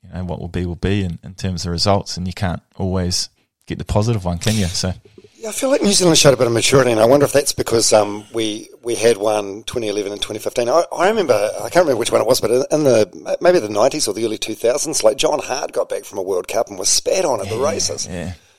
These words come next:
Speaker 2: It's disgraceful.
Speaker 1: Yeah, horrible, wasn't it?
Speaker 2: Yeah,
Speaker 1: And that's what it was.
Speaker 2: terrible.
Speaker 1: And po-, p-, potentially it was, you know, that we'd won two in a row, um, before that. So, but then I, I hope New Zealand has learnt,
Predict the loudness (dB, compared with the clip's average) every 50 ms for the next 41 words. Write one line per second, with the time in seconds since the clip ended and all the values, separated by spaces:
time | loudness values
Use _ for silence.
0 | _ _ _ _ -8 -6 -2 -2 -2 0 2 2 2 2 2 2 0 -2 0 -2
1 | -2 -2 -2 -4 -4 -4 -4 -4 0 0 0 2 2 2 2 2 2 2 -2 -2
2 | -6 -2 4 6 6 6 6 2 0 0 0 0 2 2 4 4 6 8 8 8
3 | 8 6 4 2 0 -2 4 4 4 4 4 2 0 0 0 _ _ -6 -2 0
4 | 0 2 2 2 2 2 4 4 4 4 4 2 2 2 4 2 2 0 -2 -4
5 | -2 0 0 -2 -2 0 0 0 2 2 2 2 2 2 0 -4 -10 -14 _ _
6 | _ -2 0 2 2 2 0 -2 -6 -16 _ _ _ _ _ _ _ _ _ _
7 | _ _ _ _ _ _ _ _ _ _ _ _ -2 -2 2 2 2 2 2 0
8 | -2 -4 _ _ _ _ -2 4 6 6 8 6 6 2 -2 -8 _ _ 2 2
9 | 4 6 4 4 4 2 0 -6 -12 _ _ _ _ _ _ _ _ _ _ _
10 | _ _ _ _ _ _ _ _ _ _ _ _ _ _ _ _ _ _ _ _
11 | _ _ _ _ _ _ 2 2 4 4 4 4 6 6 6 6 4 0 -6 -6
12 | -2 0 0 2 2 2 2 2 2 2 2 2 2 -2